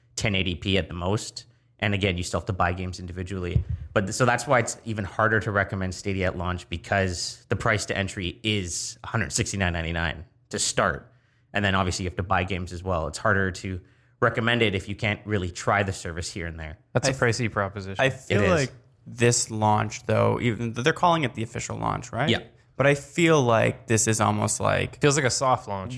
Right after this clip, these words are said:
Speaker 3: Uh, yeah,
Speaker 1: Yeah.
Speaker 3: or whatever would come after beta, because, you know, like you're saying, only, only founders or Premier Edition members can get in. The Buddy Pass isn't here. All these features are missing. This is more like,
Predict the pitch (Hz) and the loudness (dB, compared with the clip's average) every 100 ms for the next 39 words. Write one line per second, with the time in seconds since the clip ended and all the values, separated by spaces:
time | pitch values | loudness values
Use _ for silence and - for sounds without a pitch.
0 | - 117 156 160 107 107 113 123 120 113 | 0 2 4 6 6 4 4 4 4 2
1 | 110 120 107 107 110 110 101 104 - 107 | 2 0 0 -2 0 0 0 -4 0 2
2 | 107 113 101 107 113 110 110 110 - 113 | 2 2 2 0 0 0 0 -2 -4 -6
3 | 117 117 113 113 - _ 123 120 113 - | -6 -6 -6 -8 -12 _ 4 4 4 2
4 | 110 113 110 110 113 113 113 110 113 117 | 2 2 2 2 0 -2 -2 0 0 0
5 | 117 117 110 110 - 113 117 127 151 143 | -2 0 2 2 2 0 0 4 4 2
6 | 120 98 101 123 - - 117 120 120 107 | 0 0 -2 -4 -4 -4 -6 0 2 2
7 | 104 - 123 123 117 113 113 117 117 123 | -2 -6 -4 -4 -2 0 0 0 0 0
8 | 123 113 113 110 117 113 | 4 4 6 4 2 -2